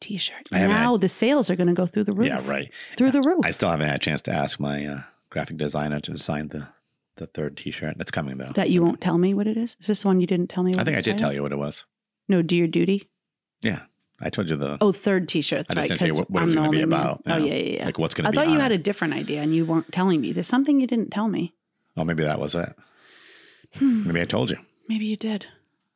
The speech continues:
Speaker 1: I told you.
Speaker 2: All right.
Speaker 1: All right.
Speaker 2: It's gonna be a
Speaker 1: Well,
Speaker 2: short episode.
Speaker 1: this is a great episode
Speaker 2: I just,
Speaker 1: of
Speaker 2: yeah, I know. I,
Speaker 1: craziness.
Speaker 2: sometimes it's good to say,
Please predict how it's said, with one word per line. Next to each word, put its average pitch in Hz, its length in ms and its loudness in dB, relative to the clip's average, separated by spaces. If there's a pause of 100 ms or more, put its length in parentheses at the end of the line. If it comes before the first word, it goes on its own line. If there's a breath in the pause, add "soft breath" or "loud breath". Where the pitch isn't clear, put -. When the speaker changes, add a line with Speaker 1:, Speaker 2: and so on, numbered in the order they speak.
Speaker 1:
I 190 40 -12 (100)
told 233 380 4
you. 175 260 0
Speaker 2:
All 90 100 2
right. 69 200 -4 (800 loud breath)
Speaker 1:
All 285 80 2
right. 202 160 2
Speaker 2:
It's 214 100 -2
gonna 123 80 4
be 123 40 6
a - 40 4
Speaker 1:
Well, - 80 4
Speaker 2:
short 117 120 4
episode. 82 360 -2
Speaker 1:
this 240 180 2
is 302 140 0
a 254 60 0
great 208 480 0
episode 180 600 2
Speaker 2:
I 175 60 2
just, 180 200 2
Speaker 1:
of 160 60 0
Speaker 2:
yeah, 151 200 4
I 165 120 4
know. 311 120 4
I, - 160 4
Speaker 1:
craziness. - 180 -2
Speaker 2:
sometimes 165 320 2
it's 147 100 -4
good 151 200 0
to 147 80 2
say, - 260 0